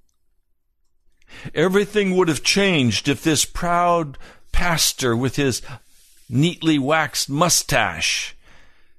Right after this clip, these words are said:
had suddenly stood up and began to confess his pride before the congregation and began to weep over his heart's condition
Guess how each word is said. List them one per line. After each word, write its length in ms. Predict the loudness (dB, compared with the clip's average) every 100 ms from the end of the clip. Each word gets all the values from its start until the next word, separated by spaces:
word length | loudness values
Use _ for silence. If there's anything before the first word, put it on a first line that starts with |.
| _ -6
had 120 | -2
suddenly 480 | 2 0 0 -2 0
stood 380 | 0 2 2
up 180 | 2 0
and 160 | 0 0
began 400 | -2 0 0 0
to 160 | -2 -4 -20 -2
confess 600 | -2 -2 0 0 0 0
his 240 | 0 0
pride 560 | -2 -2 0 2 0 -2
before 320 | -6 0 0
the 120 | 0
congregation 920 | -2 -2 0 -2 0 0 0 0 0 -2 -6 -8
and 160 | 0 0
began 400 | 2 0 0 0
to 120 | -4 -6 -6
weep 480 | 0 2 2 0 -2 -4 0
over 300 | 0 2 0
his 360 | 0 0 -2 -8 -20 _ -2
heart's 360 | 0 0 -2
condition 840 | -2 -2 0 0 2 2 2 2